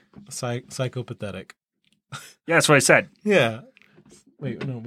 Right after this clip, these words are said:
Speaker 1: did you just say? Psycho-
Speaker 2: Telemetry.
Speaker 1: Telepelef-,
Speaker 2: Pe-,
Speaker 1: telepelef-
Speaker 2: pel-, peloton.
Speaker 1: Pel-, <laughs> Peloton. Yeah,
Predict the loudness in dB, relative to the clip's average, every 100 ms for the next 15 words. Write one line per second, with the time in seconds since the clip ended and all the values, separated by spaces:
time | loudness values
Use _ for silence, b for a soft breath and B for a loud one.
0 | -6 -4 -4 -4 -6 -8 -8 -6 0 6
1 | 8 8 6 4 0 -4 _ _ _ _
2 | _ _ _ _ _ _ -16 -12 -8 -10
3 | -12 -16 -14 -12 -14 -18 _ _ _ -8
4 | -6 -6 -10 -12 0 2 0 -4 0 2
5 | 4 2 -2 -18 -20 -6 -4 -2 -4 -8
6 | -4 4 6 6 6 2 2 2 0 0
7 | -8 -8 -12 -10 -6 -6 0 0 0 -2
8 | -6 -4 -6 -10 B B B B -20 -20
9 | b b b b b b 4 6 4